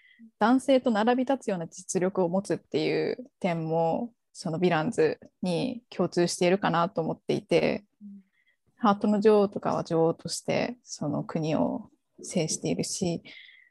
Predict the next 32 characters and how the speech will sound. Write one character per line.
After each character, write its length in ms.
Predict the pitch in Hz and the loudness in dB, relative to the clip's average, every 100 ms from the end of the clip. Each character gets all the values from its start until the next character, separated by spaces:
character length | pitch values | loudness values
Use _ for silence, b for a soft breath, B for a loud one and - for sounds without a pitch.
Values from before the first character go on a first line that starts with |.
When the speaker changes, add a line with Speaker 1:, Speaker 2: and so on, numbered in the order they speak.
| _ | _
Speaker 1:
あ 40 | 190 | -2
の、 180 | 160 | -2
美 260 | 180 - 233 | -2 2 2
し 100 | - | 2
き 120 | 180 | 0
女 180 | 175 175 | 2 2
王 40 | |
っ 80 | 170 | 2
て 120 | _ | _
い 80 | 156 | -4
う 40 | 156 | -2
の 80 | |
も 260 | 151 151 254 | -2 -4 -6
す 180 | - - | -8 -4
ご 120 | 160 156 | -4 -4
く、 400 | - - - _ _ _ _ _ _ _ - _ _ - | -2 -2 -2 _ _ _ _ _ _ _ -20 _ _ -10
そ 200 | - 180 | -4 -4
の、 240 | 180 185 _ _ _ _ _ _ _ _ | -4 -8 _ _ _ _ _ _ _ _
結 160 | - 240 | 0 0
構 80 | - | 2
支 140 | - | -2
配 320 | 190 220 190 | 2 4 4
者 160 | 202 202 | 4 2
的 300 | - 202 196 | 2 0 0
な 160 | 185 175 | 0 2
感 300 | 190 180 180 | 2 2 0
じ 140 | 175 | -2
で、 280 | 180 175 - B B B B B _ - | 0 -2 -4 B B B B B _ -10
あ 120 | 170 | -8
の、 380 | 156 151 - - _ - | -6 -6 -8 -12 _ -2
魔 140 | 226 220 | 2 4
力、 180 | 196 | 4